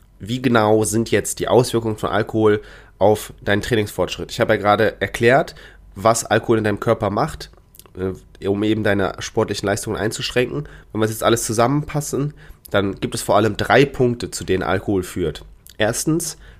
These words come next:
verlangsamte Erholungsprozesse. Dein Körper braucht nach intensivem Training Zeit und Ressourcen, um sich zu erholen.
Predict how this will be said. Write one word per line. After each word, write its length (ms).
verlangsamte 480
Erholungsprozesse. 960
Dein 160
Körper 300
braucht 540
nach 160
intensivem 800
Training 540
Zeit 240
und 160
Ressourcen, 380
um 80
sich 160
zu 100
erholen. 460